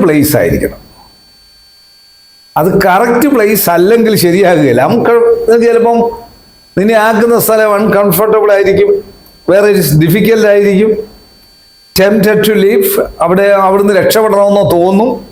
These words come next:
Sometimes right place is an unfair place. എപ്പോഴും സുഖമുള്ള സ്ഥലമല്ല നമ്മുടെ ശ-,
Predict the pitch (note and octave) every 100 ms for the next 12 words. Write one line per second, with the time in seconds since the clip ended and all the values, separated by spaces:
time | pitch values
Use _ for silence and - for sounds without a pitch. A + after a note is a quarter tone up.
0 | - - - _ - _ - - A#3+ C#4
1 | A#3+ G#3+ C#3+ B2+ - E3+ G3 B3 - F3+
2 | F3+ C3 D#3 C#3 D3 C#3 C3+ - - D#3+
3 | F3+ F3+ E3+ C3+ A#2 - - - - -
4 | - - _ _ - - _ _ _ D3+
5 | F#3 G3+ B3+ C4+ A#3+ F3+ B2 - - -
6 | - A3 C#4+ B3+ G3 F#3 - D#3+ E3+ D3
7 | C3 C#3 C3+ G2+ F2 F2 - - - -
8 | _ _ _ _ _ _ - D3 D#3+ D#3
9 | D3 C3 C3+ B2+ G#2+ - D3+ D3+